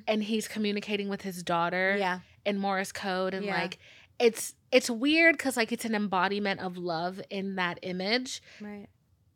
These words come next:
Speaker 1: Contact follows, like, the same belief
Speaker 2: Yeah.
Speaker 1: that they didn't believe this woman when the aliens contacted her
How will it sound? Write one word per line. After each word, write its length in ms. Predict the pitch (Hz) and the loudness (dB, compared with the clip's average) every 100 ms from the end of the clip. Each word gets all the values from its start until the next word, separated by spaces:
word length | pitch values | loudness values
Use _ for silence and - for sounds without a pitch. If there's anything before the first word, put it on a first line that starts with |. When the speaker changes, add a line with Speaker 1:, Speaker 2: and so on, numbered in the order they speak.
| _ _ 254 | _ _ -8
Speaker 1:
Contact 880 | - - 311 370 262 202 185 185 - - _ - | -4 2 2 2 4 4 4 0 -10 -18 _ -4
follows, 480 | - 226 226 220 | 4 6 6 2
like, 180 | 220 208 | 0 -2
the 100 | 208 | -4
same 400 | - - 208 202 | -4 -2 0 0
belief 720 | 185 175 180 160 - - - - - - - | -2 -4 -4 -4 -8 -14 -18 -20 -20 -20 -18
Speaker 2:
Yeah. 60 | 190 | 4
Speaker 1:
that 380 | 226 214 202 - _ _ _ - | 8 10 8 4 _ _ _ -14
they 360 | 220 196 262 | -10 4 6
didn't 200 | 302 311 | 8 6
believe 320 | 247 233 254 226 | 4 2 2 0
this 180 | 214 220 | 0 0
woman 420 | 247 254 202 196 | 0 2 0 0
when 160 | 196 | -2
the 80 | 202 | 0
aliens 380 | 202 208 202 190 | -2 -2 -2 -6
contacted 720 | - 294 359 220 202 - 185 | -4 -2 -2 0 -2 -2 -6
her 380 | 185 160 156 | -4 -2 -4